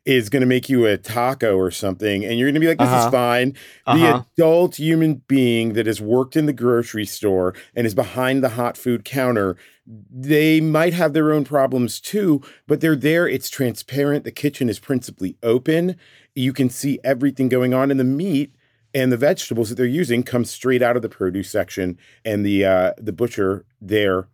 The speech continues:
Speaker 1: on the premises.
Speaker 2: Okay, so Brent, I'm gonna stop you there. You've convinced me that I can take a chance in a grocery store. Also, unintentionally convinced me to stop going to Jack in the Box. So let
Speaker 1: <laughs>
Speaker 2: us start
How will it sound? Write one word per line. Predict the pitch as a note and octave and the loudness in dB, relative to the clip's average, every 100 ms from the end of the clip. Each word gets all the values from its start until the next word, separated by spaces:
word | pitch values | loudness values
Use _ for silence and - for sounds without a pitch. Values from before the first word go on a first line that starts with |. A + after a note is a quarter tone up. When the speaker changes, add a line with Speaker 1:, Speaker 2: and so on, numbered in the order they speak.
| G#2 | -6
Speaker 1:
on | G2+ | -4
the | F2+ | -4
premises. | - C3+ A#2 - D2 - - - _ - | -4 -2 -2 -2 -12 -14 -18 -20 _ -4
Speaker 2:
Okay, | B2+ - G#2+ G#2 | -4 -2 -6 -6
so | - D3+ | -2 0
Brent, | E3+ D#3+ E3 - | 2 2 0 -2
I'm | D#3+ | -2
gonna | F#3 F#3 | 0 0
stop | - F#3 F3 | 2 2 2
you | F3 | 0
there. | C3 B2+ B2 B2 - | 2 2 2 0 -4
You've | A#2 - | -8 -4
convinced | B2 A#2+ E3+ F#3+ | -6 0 0 0
me | F#3 F3 F3 E3+ _ _ | 0 4 4 0 _ _
that | C3+ C#3 | 0 0
I | B2+ B2 | 0 -4
can | - A2+ | -2 -4
take | A2 D#3+ G#3 | -2 -4 -4
a | |
chance | - E3+ E3+ E3+ | -4 0 0 0
in | |
a | E3 | -2
grocery | E3 D3+ - C#3+ | 2 0 0 -6
store. | - C3+ C3 - _ - | -2 0 -2 -6 _ 0
Also, | G#3 A#3 F#3+ E3+ E3+ - _ | 2 2 2 4 2 -4 _
unintentionally | D3+ E3+ F#3 F#3+ - D#3 D3+ D3+ | 0 0 0 -2 0 0 0 -2
convinced | - C3+ C#3+ D3 | -4 0 0 -2
me | D3 C3+ | -4 -4
to | D3 | -6
stop | - B2+ A#2 | -4 0 0
going | A#2 A2+ A2 | 2 0 0
to | |
Jack | G2+ G#2 G2+ | 0 -2 -2
in | A#2 | -6
the | G2 | -8
Box. | A#2 A#2 - - - - _ | -10 -10 -16 -20 -20 -20 _
So | - F3 A2 - - - - | 0 2 2 -4 -20 -20 -10
let | C#3+ D3 F#3+ G#3+ | 0 4 4 4
Speaker 1:
<laughs> | |
Speaker 2:
us | F3+ D#3+ - | 4 4 2
start | - - E3 C#3 A#2 - | -6 0 2 4 2 -2